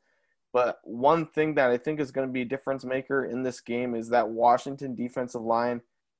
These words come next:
with second overall pick Chase Young. They're gonna get after Carson Wentz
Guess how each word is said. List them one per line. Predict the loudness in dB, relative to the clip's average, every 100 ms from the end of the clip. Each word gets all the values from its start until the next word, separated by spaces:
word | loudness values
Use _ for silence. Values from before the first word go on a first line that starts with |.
| _ -2
with | 2 2
second | -2 2 2 4
overall | 0 2 4 2
pick | 2 -2 -2 -4
Chase | -2 -2 -2
Young. | -2 2 2 2 -4 _ 2
They're | 4 6
gonna | 4 -2
get | -2 -2
after | -2 -2 -2 -2 -4 -4 -6 _ _ _ _ 0
Carson | 0 0 -4
Wentz | -2 0 -2 -8